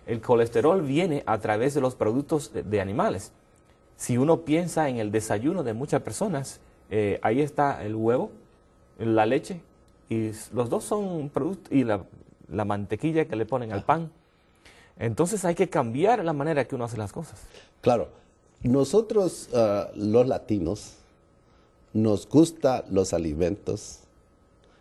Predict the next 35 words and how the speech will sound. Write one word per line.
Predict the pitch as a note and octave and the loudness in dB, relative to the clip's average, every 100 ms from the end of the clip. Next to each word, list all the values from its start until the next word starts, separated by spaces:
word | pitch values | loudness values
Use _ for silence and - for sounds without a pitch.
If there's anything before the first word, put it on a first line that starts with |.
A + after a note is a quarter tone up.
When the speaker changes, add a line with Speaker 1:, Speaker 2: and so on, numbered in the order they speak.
| _ - | _ -2
Speaker 2:
que | E2+ | -2
tienen, | - A2 G#2+ F#2+ F2 | 0 2 2 2 -4
y | - F2+ | -4 -6
quiero, | - C#3 C#3 A2 - | 4 6 6 4 0
ah, | D#2+ C2 | -2 -4
decirles | F#2+ G2 - F2+ E2+ E2 - - _ _ _ _ _ _ _ _ _ _ - - | 0 0 0 -2 -2 -4 -6 -20 _ _ _ _ _ _ _ _ _ _ -20 -2
que | G2+ F#2 D#2 - - _ _ - | 2 2 0 -8 -20 _ _ -2
al | G2+ G2 F2+ E2 - - _ - | 2 2 0 -4 -14 -20 _ -2
sentarnos | F#2+ D#2 B2 C#3+ C3 | 0 4 4 4 0
a | E2+ | -2
la | D#2 | -2
mesa | E2+ F2 - | -2 -2 0
o | D#2+ D#2 | 0 0
al | |
preparar | E2 D#2+ D#2+ A2 | 0 -2 0 -2
los | B2 - | -2 -4
alimentos | D2+ D#2+ D#2 D#2 F2 F2 - - | -4 -2 -4 -2 -4 -4 -8 0
o | D#2 | 2
al | D#2 | 2
empezar | D#2 - C3 | -2 0 0
a | D3+ | 0
comer, | - E2 G#2 - - | 0 0 0 -6 -2
tenemos | F#2+ A2+ | 2 2
que | A2 | 2
hacer | A2 | 0
esta | G#2+ F#2 | 0 -2
pregunta | F#2 E2+ - D#2 | -2 -2 -2 -2
tan | E2 E2 | -2 -2
importante, | D#2 D#2+ - D#2 D2+ - | -2 -4 -2 -2 -2 -10
que | D2 E2+ | -4 0
la | E2 G#2+ | 2 2
primera | C#3+ G#3 B3+ | 2 2 2
pregunta | B2 B2+ A#2+ | 2 0 2
dice, | F2 E2 F2 - - | -2 -2 -4 -6 2
"¿Cuánta | E3 F#3+ - D#3+ | 2 2 0 -2